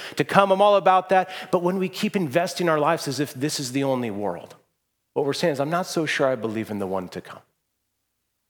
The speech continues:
We can rob God, we can't outsmart him, and we can't outgive him. And our giving is tied up not just to our own hearts, but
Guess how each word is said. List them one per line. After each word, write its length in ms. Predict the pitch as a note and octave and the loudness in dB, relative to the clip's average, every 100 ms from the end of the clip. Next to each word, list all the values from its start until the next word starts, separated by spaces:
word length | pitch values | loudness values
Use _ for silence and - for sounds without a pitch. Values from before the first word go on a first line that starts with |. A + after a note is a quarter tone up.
| _ _ _ _ _ _ _ - | _ _ _ _ _ _ _ -8
We 80 | G2 | -2
can 100 | G2 | 2
rob 300 | C3+ C3+ - | 4 2 0
God, 340 | B2 A2+ G#2+ - | 0 0 -4 -12
we 560 | - - - - _ | -20 -20 -20 -20 _
can't 240 | - C3 C3 | 0 2 2
outsmart 600 | A#2+ - - B2 B2 B2 | -2 -4 0 2 2 0
him, 120 | A2+ F2+ | -4 -6
and 80 | |
we 80 | G2 | -6
can't 260 | - D3 D3 | -2 0 2
outgive 320 | A#2+ A2 G#2+ | 0 -2 -2
him. 220 | A2 G2 - _ _ _ _ _ _ - - | -4 -6 -12 _ _ _ _ _ _ -8 -4
And 140 | B2+ - - | -4 -4 -2
our 160 | D3 | -2
giving 440 | D3 A#2+ G3+ D#3+ C3 | -2 0 0 -2 -4
is 200 | A#2 - | -6 -8
tied 360 | - D#3 D#3 | -4 -2 0
up 220 | D3+ B2+ A2 | 0 -2 -2
not 280 | B2+ C3+ | -4 -4
just 220 | - C3+ - | -4 -6 -2
to 80 | B2 | -2
our 160 | A#2 | -2
own 180 | A#2 A#2 | -4 -4
hearts, 440 | - B2+ A2 - | -2 -2 -2 -6
but 280 | - A2 G#2 | -10 -10 -10